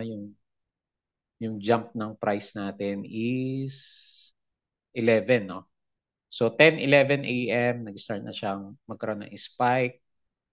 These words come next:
Saan ba? April eight. O, dito pala. Nine forty-five,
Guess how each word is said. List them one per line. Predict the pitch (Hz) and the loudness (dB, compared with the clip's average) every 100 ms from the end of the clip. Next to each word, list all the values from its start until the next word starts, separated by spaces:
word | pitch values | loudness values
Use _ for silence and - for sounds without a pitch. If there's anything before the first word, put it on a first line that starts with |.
| _ _ _ _ _ _ _ _ | _ _ _ _ _ _ _ _
Saan | - 101 | -12 -10
ba? | 98 104 | -8 -8
April | 101 98 - 107 98 101 | -8 -10 -8 -8 -6 -8
eight. | - 117 123 127 127 _ - | -8 -4 -4 -4 -8 _ -6
O, | 107 | -6
dito | 104 104 110 | -4 -6 -4
pala. | 110 101 82 - _ _ _ _ _ _ _ _ - | -2 -2 -4 -8 _ _ _ _ _ _ _ _ -2
Nine | 120 120 | 0 0
forty-five, | - 120 117 113 127 117 113 | 2 0 0 -2 4 4 4